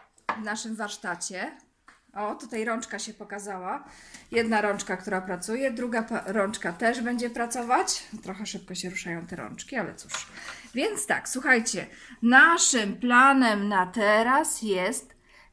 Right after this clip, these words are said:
kartka świąteczna, uciekający kurczak.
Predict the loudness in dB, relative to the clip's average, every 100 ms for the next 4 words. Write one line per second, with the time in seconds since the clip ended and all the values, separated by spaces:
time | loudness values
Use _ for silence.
0 | 2 10 12 10 4 4 4 2 -2 -2
1 | -2 0 0 -4 -2 6 8 6 0 _
2 | _ _ -6 0 0 2 2 2 2 -4
3 | -2 -2 -2 -10 -10 -18